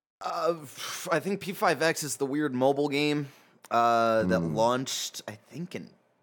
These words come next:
Speaker 1: China, or it was a territory that I don't think, or maybe it was just Japan. Um, it, it, I don't, I don't, it's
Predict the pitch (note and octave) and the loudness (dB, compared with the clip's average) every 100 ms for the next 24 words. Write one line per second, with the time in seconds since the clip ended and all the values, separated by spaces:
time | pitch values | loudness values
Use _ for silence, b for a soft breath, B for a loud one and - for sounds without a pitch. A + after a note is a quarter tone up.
0 | _ - - - E3+ F#3 F3 F3 E3+ E3 | _ -16 -14 -8 -6 0 2 2 2 2
1 | C#3 A2 G#2 G2+ B B B2+ E3+ D#3+ D3 | 0 0 0 -2 B B 4 4 4 -2
2 | - D3 - D3 G#3+ B3+ B3+ D#3+ B2 G2+ | -2 -2 0 0 0 2 2 4 2 2
3 | A#2+ B2+ C3+ B2+ A#2 A#2 D3 D3 A#2 A2+ | -2 -2 -4 -2 -2 0 0 2 2 2
4 | A#2 A#2 G#2+ - G#2 G#2 A2 A2+ b b | -2 -8 -10 -8 -6 -4 -6 -8 b b
5 | _ G#2+ A2 G#2+ G2 G2 F#2+ - b b | _ 0 2 2 0 -2 -8 -14 b b
6 | b - D3+ A#2 C3 C3+ G2 - G#2 G#2 | b -6 -6 -2 0 0 0 -6 0 0
7 | F#2+ - G2 F2 E2+ D2 F#2 - F#2 F2+ | 0 -2 -4 -4 -8 -12 -12 -10 -10 -10
8 | - - | -14 -14